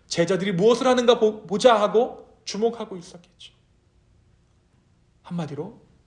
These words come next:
예수님이 돌아가신 그 순간이 임박했음에도 불구하고 인간 중 그 누구도 구원에 이를 만한 믿음에 이른 자가 없었다라는 거예요. 완전한 믿음을 가진 자가 아무도 없었다라는 것입니다.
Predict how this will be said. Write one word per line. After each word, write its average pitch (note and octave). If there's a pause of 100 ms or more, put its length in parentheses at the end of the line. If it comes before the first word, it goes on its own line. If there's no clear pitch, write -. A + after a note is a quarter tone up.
(640)
예수님이 D3
돌아가신 E3
그 -
순간이 G3
임박했음에도 A3+
불구하고 F3+ (1000)
인간 E3
중 D#3+
그 -
누구도 A3+ (440)
구원에 E3
이를 D3
만한 C#3
믿음에 B2+
이른 B2+
자가 D3 (460)
없었다라는 -
거예요. - (3000)
완전한 C4+
믿음을 C4+
가진 B3+
자가 C#4
아무도 D#4+
없었다라는 B3
것입니다. -